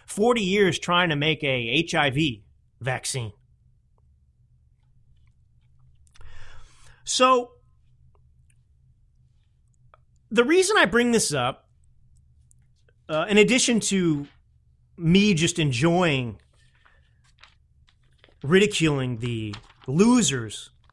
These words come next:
and tyrants in society, is because Hotez is a paragon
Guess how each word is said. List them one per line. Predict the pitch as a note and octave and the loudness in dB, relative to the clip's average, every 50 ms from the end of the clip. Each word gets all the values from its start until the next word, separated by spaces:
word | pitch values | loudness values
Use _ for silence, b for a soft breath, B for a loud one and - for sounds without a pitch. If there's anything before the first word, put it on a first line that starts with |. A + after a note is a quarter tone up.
| _ _ _ _ - - | _ _ _ _ -12 -8
and | C#3+ C#3 C3+ | -6 -6 -4
tyrants | - - - E3+ A3 A3+ F3+ C#3+ C3 A#2+ - | -2 2 4 4 4 4 2 -2 -4 -6 -6
in | D3 C#3 | -6 -6
society, | - - A#2+ - E3+ E3+ F#3 F#3 D3+ B2 G#2+ G2 _ _ _ _ _ _ _ _ _ _ _ _ - - - - - - - _ _ _ - - - b b b b b b b b b b b b b b b _ _ _ _ _ _ - | -6 -6 -6 -2 0 0 0 0 0 -4 -8 -12 _ _ _ _ _ _ _ _ _ _ _ _ -20 -20 -20 -20 -20 -20 -20 _ _ _ -20 -20 -20 b b b b b b b b b b b b b b b _ _ _ _ _ _ -2
is | - A#3 G3 | 0 2 2
because | F#3+ B3 A#3+ - B3 B3+ B3 A#3+ A#3+ - - - - | 4 2 2 4 4 6 6 6 4 2 -2 -8 -4
Hotez | - A3+ B3 E4+ E4+ - - C4 A#3 G#3+ A3 G#3+ G#3+ G#3 - - - | 2 4 4 4 4 2 0 0 0 0 0 0 -2 -4 -6 -10 -6
is | - F3 F3 E3+ E3 E3 D#3+ D#3 D3+ - - - - - _ _ _ _ _ _ _ _ _ - | -2 0 2 2 2 2 0 -2 -4 -6 -8 -8 -10 -14 _ _ _ _ _ _ _ _ _ -6
a | - C#3+ D3 | -4 -2 -2
paragon | C#3+ - - G3+ A3 B3 A3+ D#3+ C3+ C#3+ C3+ C3 B2 A#2+ A#2+ A#2+ A#2 A2+ A2 | -2 -2 -2 -2 0 0 0 0 0 -2 -2 -2 -2 -2 -4 -4 -6 -8 -12